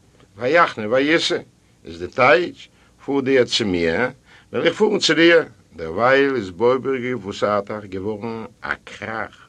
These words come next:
אנגעפאקט מיט מענטשן, ווייבער, קינדער. און קינדער האבן ליב פיקן. און מילכיק דארף מען, און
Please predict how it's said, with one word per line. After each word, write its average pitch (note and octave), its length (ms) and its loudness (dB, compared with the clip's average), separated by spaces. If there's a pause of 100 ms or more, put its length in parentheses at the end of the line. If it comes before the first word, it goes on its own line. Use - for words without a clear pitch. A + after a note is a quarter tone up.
(120)
אנגעפאקט C3+ 680 -12
מיט D#2 200 -16
מענטשן, A2+ 460 -8 (120)
ווייבער, D2+ 340 -10 (120)
קינדער. C3 340 -8 (580)
און D#2 180 -10
קינדער G2 460 -6
האבן D#2 180 -10
ליב F#2+ 160 -10 (120)
פיקן. A#2+ 240 -10 (540)
און F2 120 -4
מילכיק F#2+ 560 0
דארף C3 300 4
מען, D#3 180 -4
און E3 140 -8